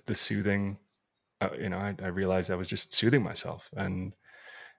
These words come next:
as I could begin to self-regulate and heal and move the pain that I was internally feeling out of my system, just the need to soothe just stopped.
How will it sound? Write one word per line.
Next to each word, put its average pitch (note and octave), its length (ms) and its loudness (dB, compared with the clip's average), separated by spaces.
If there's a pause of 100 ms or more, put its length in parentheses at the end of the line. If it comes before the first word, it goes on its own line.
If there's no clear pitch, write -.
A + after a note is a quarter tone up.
(120)
as G#2 160 4
I G2+ 100 6
could F2+ 180 0
begin G2 360 -2
to F#2+ 500 -4 (180)
self-regulate C3 920 2
and F#2+ 240 -6
heal G#2+ 640 2
and F#2+ 420 -4 (920)
move G#2 720 2 (160)
the G2 100 2
pain G2+ 320 4
that G2 100 4
I F#2+ 60 2
was F#2+ 140 -2
internally F#2+ 560 -2
feeling G2+ 540 2 (720)
out G2+ 220 6
of G2+ 100 2
my F#2+ 160 -2
system, - 640 0 (180)
just A2+ 180 -2
the A2+ 80 4
need G2+ 260 2
to G2+ 80 2
soothe G#2 360 4
just - 200 -4
stopped. - 320 -4